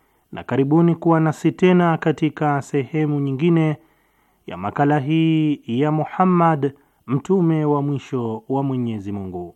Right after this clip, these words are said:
Katika kipindi kilichopita, tuliendelea kusimulia maisha ya Nabii Muhammad, amani ya Mwenyezi Mungu iwe juu yake na ali zake,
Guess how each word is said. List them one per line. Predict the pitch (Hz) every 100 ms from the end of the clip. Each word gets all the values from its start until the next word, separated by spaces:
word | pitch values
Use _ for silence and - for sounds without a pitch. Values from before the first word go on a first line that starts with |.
| _ _ _ _ _
Katika | - 87 123 156
kipindi | 175 208 214 190
kilichopita, | 151 143 175 165 165 156 147 -
tuliendelea | 156 151 147 147 151 160 151
kusimulia | - - 147 143 143 175 175 165 160 156 _ _ _ _
maisha | 98 117 156 185 196 - 180 175 170
ya | 165 160
Nabii | 160 151 165
Muhammad, | 151 147 - 151 139 113 98 95 _ _ _ _ _ -
amani | 95 123 156 151
ya | 143
Mwenyezi | 143 139 131 117
Mungu | 143 143 139 127 127 117
iwe | - 151 165 160
juu | 143 151
yake | 147 143 139 - 135 135 127 131
na | 131 123
ali | 117 117
zake, | 110 107 - 98 92